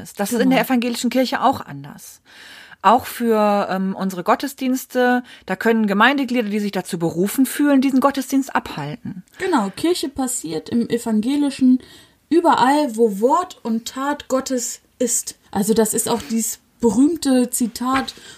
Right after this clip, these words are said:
Speaker 2: "Wo zwei oder drei in meinem Namen versammelt sind,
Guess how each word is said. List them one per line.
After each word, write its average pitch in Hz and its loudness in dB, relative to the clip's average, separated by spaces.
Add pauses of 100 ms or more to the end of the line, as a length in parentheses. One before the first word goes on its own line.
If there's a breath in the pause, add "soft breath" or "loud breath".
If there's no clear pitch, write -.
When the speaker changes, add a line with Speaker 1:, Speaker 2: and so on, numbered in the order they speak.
(100)
Speaker 2:
"Wo 240 2
zwei 247 0
oder 233 2
drei 226 2
in 226 2
meinem 240 6
Namen 233 6
versammelt 240 4
sind, 254 4